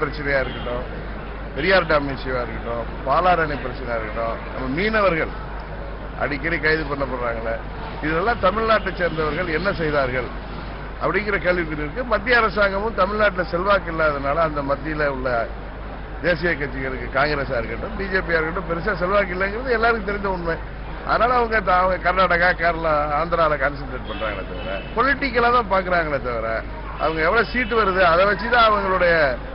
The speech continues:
நடவடிக்கைகள் ஆட்சி வந்தாலும் இருக்கே தவிர, ஒரு, அதுவும் நம்ம ஸ்டேட் தான், ஓட்டு போடாத மாநிலத்தையும் நம்ம இந்தியால, நம்மளுடைய கண்ட்ரில தான் இருக்குங்கிற எண்ணமே இல்லாம இருக்கிறதுனால தான்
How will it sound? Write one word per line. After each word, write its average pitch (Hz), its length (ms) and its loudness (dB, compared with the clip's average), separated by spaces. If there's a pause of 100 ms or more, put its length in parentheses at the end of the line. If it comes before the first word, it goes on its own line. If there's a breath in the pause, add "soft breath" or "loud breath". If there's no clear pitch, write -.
(600)
நடவடிக்கைகள் 196 640 4
ஆட்சி 190 200 2
வந்தாலும் 185 380 4
இருக்கே 160 300 0
தவிர, 123 200 2 (680)
ஒரு, 151 160 -4 (360)
அதுவும் 247 280 -2
நம்ம 214 240 0
ஸ்டேட் 185 380 0
தான், 160 180 4 (200)
ஓட்டு 208 260 0
போடாத 196 340 6 (280)
மாநிலத்தையும் 175 680 0 (400)
நம்ம 156 240 -2 (160)
இந்தியால, 165 320 4 (320)
நம்மளுடைய 151 520 0
கண்ட்ரில 160 360 -2
தான் 151 140 2
இருக்குங்கிற 135 580 -6
எண்ணமே 160 340 -2
இல்லாம 175 260 0
இருக்கிறதுனால 123 500 -6
தான் 247 120 0